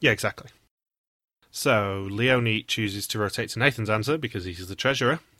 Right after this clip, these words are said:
but he deliberately got it wrong in case Leone did pick his.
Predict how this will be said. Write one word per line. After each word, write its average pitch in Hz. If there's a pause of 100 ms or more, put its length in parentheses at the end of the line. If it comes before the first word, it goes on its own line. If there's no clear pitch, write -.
(180)
but -
he 147
deliberately 135
got 120
it 123
wrong 98
in 95
case 95
Leone 92
did 92
pick 107
his. 95